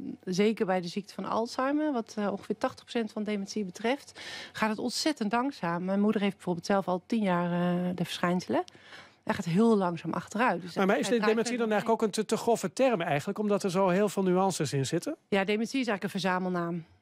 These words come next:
Speaker 1: Ja, voor een heleboel ziektes. Eh, dementie is
Speaker 2: Hm.
Speaker 1: eigenlijk een syndroom van een heleboel verschijnselen. En, ehm, ja, heel formeel zeggen de wetenschappers en de artsen van, eh, bijvoorbeeld, eh, eh,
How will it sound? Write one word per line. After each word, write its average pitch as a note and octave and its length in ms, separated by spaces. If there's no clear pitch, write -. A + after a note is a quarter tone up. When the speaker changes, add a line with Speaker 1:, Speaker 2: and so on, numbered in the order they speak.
Speaker 1:
Ja, G3+ 300
voor G3+ 340
een G3 80
heleboel G#3 440
ziektes. G3 580
Eh, F3+ 80
dementie F#3+ 380
is E3+ 80
Speaker 2:
Hm. - 60
Speaker 1:
eigenlijk F#3+ 300
een - 60
syndroom F#3+ 520
van F#3+ 140
een F3+ 60
heleboel F#3+ 240
verschijnselen. F#3 760
En, F#3 340
ehm, F#3+ 600
ja, F3 280
heel G3+ 280
formeel G#3+ 500
zeggen G3+ 300
de F#3+ 60
wetenschappers G3+ 640
en G3 80
de F#3 80
artsen G3 540
van, F#3 360
eh, F3+ 100
bijvoorbeeld, F3+ 520
eh, F3 220
eh, F3 60